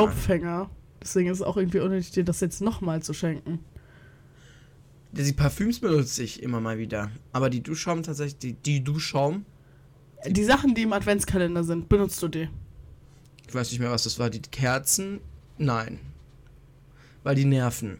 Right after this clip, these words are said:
Speaker 1: Das sind
Speaker 2: Die
Speaker 1: ja immer nur so Sample-Produkte, die sind ja
Speaker 2: Ja,
Speaker 1: immer nur
Speaker 2: die
Speaker 1: so
Speaker 2: kleinen
Speaker 1: kleine.
Speaker 2: Kerzen sind halt scheiße, weil die haben vorne immer so einen, so einen Kleber drauf. Was das ist? Ja, halt, wenn du die Kerze halt anzündest, wird das Glas von der Kette so heiß, dass das anfängt zu schmelzen.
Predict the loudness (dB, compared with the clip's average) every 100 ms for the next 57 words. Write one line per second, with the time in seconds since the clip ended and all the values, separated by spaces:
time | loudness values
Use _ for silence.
0 | -2 2 2 2 0 2 4 4 2 2
1 | 4 6 6 6 4 4 4 4 6 6
2 | 6 4 2 4 8 8 8 6 4 2
3 | 2 0 2 0 0 2 2 2 2 0
4 | 0 2 2 2 2 0 0 -2 -6 -10
5 | -12 -14 -6 0 0 0 0 2 4 2
6 | 0 2 2 0 -16 -20 -20 -20 -18 -2
7 | 0 0 -2 0 4 4 4 -4 -8 -14
8 | -14 -14 -18 -20 -6 2 6 6 6 4
9 | 2 0 0 0 -2 0 0 0 -2 -2
10 | -2 -2 -2 -4 -2 0 2 2 2 0
11 | 0 0 -4 -2 -2 0 0 0 0 0
12 | 0 -2 -4 -6 -6 -4 -4 -4 -8